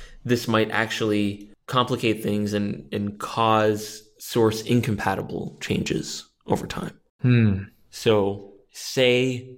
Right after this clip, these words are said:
Speaker 1: a type alias internally points to something for Swift five and internally points to some other thing for S-, Swift six, but they share the common interface.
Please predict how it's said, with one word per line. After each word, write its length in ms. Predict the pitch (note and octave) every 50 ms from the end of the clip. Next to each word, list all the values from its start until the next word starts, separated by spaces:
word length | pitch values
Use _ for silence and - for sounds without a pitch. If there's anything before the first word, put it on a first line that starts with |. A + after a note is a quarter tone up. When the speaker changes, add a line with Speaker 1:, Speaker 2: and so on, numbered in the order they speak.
| - _ _ _ _
Speaker 1:
a 40 | -
type 320 | - - - A#2+ A#2 A#2 A#2
alias 460 | A2 G#2+ G#2 G#2 G#2 A2 G#2+ - -
internally 600 | - - A2+ G#2+ - A#2+ A#2 A2+ A2+ A2 G#2+ G#2+
points 480 | G#2 G#2+ - A2 G#2+ G#2 G#2 - - -
to 460 | - - G#2+ G#2 G2+ G2+ G2 G2+ G2+
something 580 | - - - A2 G#2+ G#2 G2+ G2+ G2 G#2+ G#2+ A2
for 140 | A2 - A2+
Swift 260 | G#2+ - A2+ G#2 -
five 340 | - G2 F#2+ F#2+ G2+ G#2 G#2+
and 100 | G#2+ G#2
internally 540 | - F#2 F#2+ - - - B2 A2 G2+ G#2 G#2
points 300 | G2+ - A2+ G#2+ G#2 -
to 60 | - G2+
some 220 | - - A2+ A2+
other 220 | A2+ A2+ A2+ G#2+
thing 340 | G#2 G#2+ G#2+ - - - -
for 140 | - - A#2
S-, 160 | G#2 - - - - _ _ _
Swift 280 | - - - G#2 - -
six, 440 | - B2 A#2 G#2 - - - -
but 440 | - - G#2 G2+ - - - - G#2+
they 140 | - G2+ G#2
share 300 | - - - A2+ G#2+ G#2
the 80 | G#2 -
common 300 | - - F#2+ - - G2
interface. 580 | G#2 G2+ - - - - - - - - -